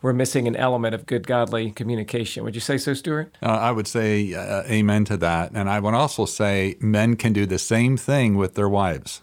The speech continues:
Speaker 1: Hmm.
Speaker 2: and assume that their wife should know, uh, what they're wanting or thinking. And, uh, that's not just, um, uh, a wife temptation,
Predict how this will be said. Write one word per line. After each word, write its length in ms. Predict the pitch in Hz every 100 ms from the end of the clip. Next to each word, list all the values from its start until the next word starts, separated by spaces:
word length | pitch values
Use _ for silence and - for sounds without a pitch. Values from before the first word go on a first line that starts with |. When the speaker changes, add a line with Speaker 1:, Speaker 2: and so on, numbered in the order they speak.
| -
Speaker 1:
Hmm. 220 | 123 104 95 _ _ _
Speaker 2:
and 200 | - 92
assume 600 | 90 90 127 123 120 117
that 340 | 101 98 95 87
their 180 | 95 92
wife 300 | 95 98 92
should 280 | - 87
know, 500 | 98 113 123 123 123 120 _ _ _ _ _
uh, 420 | - 101 92 87
what 300 | 87 87 107
they're 120 | 104 92
wanting 520 | 98 104 104 104 101
or 160 | 90 107
thinking. 760 | - 104 98 101 98 98 92 - -
And, 420 | 98 92 90 87
uh, 260 | 90 87 90 _ _ -
that's 280 | 110 110 -
not 300 | 113 110 104
just, 440 | 110 104 92 -
um, 400 | 98 90 87 80 - _ _ _ _ _ -
uh, 360 | 98 87 85 85
a 80 | 110
wife 680 | 92 92 95 110 104 - - - _ _ -
temptation, 920 | - 120 92 113 113 101 82 85 85